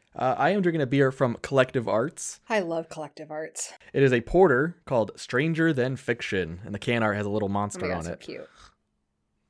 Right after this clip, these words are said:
Speaker 1: Yeah, uh, it's coming in at five point five percent, and it's decent. It, I mean, you could have told me Lagunitas or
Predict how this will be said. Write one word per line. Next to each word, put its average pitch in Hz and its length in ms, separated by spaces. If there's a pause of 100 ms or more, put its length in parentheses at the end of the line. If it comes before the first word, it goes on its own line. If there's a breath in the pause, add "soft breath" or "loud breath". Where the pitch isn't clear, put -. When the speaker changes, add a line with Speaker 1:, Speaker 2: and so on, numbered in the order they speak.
(120)
Speaker 1:
Yeah, 87 140 (100)
uh, 104 220
it's 90 100
coming 135 200
in 120 80
at - 100
five 131 300
point 127 220
five 120 300
percent, 117 440 (1200 soft breath)
and 185 100
it's 240 160
decent. 151 380 (440)
It, 143 200 (500)
I 131 60
mean, 156 180
you 196 120
could 226 100
have 180 80
told 160 240
me 135 380 (800)
Lagunitas 123 880 (360 soft breath)
or 101 580